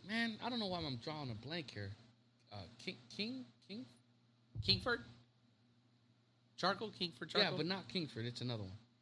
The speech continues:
Speaker 2: Webster? Little
Speaker 1: Webster.
Speaker 2: Web-, yeah, with a Webster
Speaker 1: Webster
Speaker 2: grill?
Speaker 1: has a, uh, a, a pellet feeder grill now also.
Speaker 2: Yeah.
Speaker 1: My buddy has one,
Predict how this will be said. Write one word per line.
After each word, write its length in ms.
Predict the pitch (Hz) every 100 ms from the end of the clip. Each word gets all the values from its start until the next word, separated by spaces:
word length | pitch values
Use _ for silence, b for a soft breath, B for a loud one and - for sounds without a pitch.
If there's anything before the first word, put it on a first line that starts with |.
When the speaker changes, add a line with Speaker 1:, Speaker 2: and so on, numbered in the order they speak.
| - - - -
Speaker 2:
Webster? 420 | 160 196 - 220 - -
Little 100 | 180
Speaker 1:
Webster. 160 | 143
Speaker 2:
Web-, 100 | 170 -
yeah, 160 | 196 151
with 120 | -
a 60 | -
Webster 220 | 165 180
Speaker 1:
Webster 200 | 302 -
Speaker 2:
grill? 40 | 202
Speaker 1:
has 160 | 175 147
a, 160 | 127 -
uh, 240 | 120 117 95 - - -
a, 60 | 113 107 110
a 60 | 107
pellet 240 | 170 156 127
feeder 360 | 160 147 135 - - 123
grill 200 | 139 160
now 220 | 139 120 85
also. 320 | 147 - 107 107
Speaker 2:
Yeah. 180 | 147 131 98 -
Speaker 1:
My 80 | 143
buddy 280 | 185 233 151
has 260 | 151 135
one, 220 | 120 117